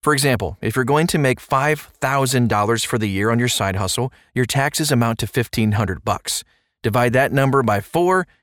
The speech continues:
to get three hundred seventy-five dollars for each quarterly payment. That's just a simple guideline, though. An accountant can help you determine the exact figure, since credits and deductions will impact that estimate.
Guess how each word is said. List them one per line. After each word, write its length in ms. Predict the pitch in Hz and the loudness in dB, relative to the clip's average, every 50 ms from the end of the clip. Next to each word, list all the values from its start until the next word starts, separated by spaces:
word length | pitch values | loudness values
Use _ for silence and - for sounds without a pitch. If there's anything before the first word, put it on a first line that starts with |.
| _ - | _ -6
to 80 | 123 | -2
get 200 | 110 127 120 - | 0 0 0 -2
three 280 | - - - 160 185 180 | -4 -4 -2 0 0 2
hundred 240 | 165 165 165 160 - | 2 2 2 0 0
seventy-five 580 | - - 131 139 139 131 - 131 120 123 120 | 0 0 0 0 0 0 0 0 0 0 0
dollars 360 | 110 110 104 101 104 107 107 - | 0 0 0 0 0 0 -2 -2
for 180 | - 95 82 - | -4 -6 -6 -4
each 300 | 127 151 185 - - - | -2 -2 -2 -4 -6 -6
quarterly 460 | - - 127 120 127 127 123 135 127 | -4 -2 0 0 0 0 0 -2 -2
payment. 460 | 123 - 110 95 80 65 - - - - _ _ _ _ _ _ _ _ _ _ _ _ | -2 -2 -2 -2 -4 -6 -10 -14 -18 -20 _ _ _ _ _ _ _ _ _ _ _ _
That's 160 | 214 196 - | -6 -4 -2
just 180 | - 143 - - | -2 -2 -2 -2
a 40 | 104 | -2
simple 300 | - - 110 95 92 87 | -2 -2 -2 -2 -4 -4
guideline, 420 | 101 98 98 - 90 85 78 71 | -4 -4 -4 -4 -4 -6 -6 -6
though. 220 | 69 67 65 - - _ _ _ _ - | -8 -8 -10 -12 -16 _ _ _ _ -4
An 120 | 104 113 | -2 -2
accountant 400 | 113 - 135 135 139 117 135 127 | 0 0 0 0 0 0 0 0
can 100 | 131 113 | 0 2
help 220 | 110 120 113 - 117 | 2 2 2 0 -2
you 40 | |
determine 440 | 101 104 98 - - 120 110 110 95 | -2 -2 -2 -2 0 0 0 0 0
the 120 | 98 101 98 | 0 -2 -2
exact 400 | 90 - 95 110 117 127 131 - | -2 -2 -2 -2 -2 -2 -4 -4
figure, 460 | - - 117 101 92 - - - - | -2 -2 -2 -2 -2 -6 -12 -12 -10
since 280 | - - - 101 - - | -6 -6 -4 -4 -6 -6
credits 360 | - - 120 113 120 113 - | -4 -2 0 0 0 0 0
and 120 | 120 113 | 0 0
deductions 580 | 120 123 101 107 104 104 - - 110 104 98 - | 0 -2 -2 -2 -4 -4 -2 -2 -2 -2 -2 -4
will 160 | 95 92 98 | -4 -4 -2
impact 400 | 107 104 - - 110 95 90 - | -2 -2 -2 -2 -2 -4 -2 -4
that 180 | 98 92 - - | -4 -4 -2 -2
estimate. 460 | 123 123 - - 87 67 - - | -2 -2 -2 -4 -8 -10 -12 -16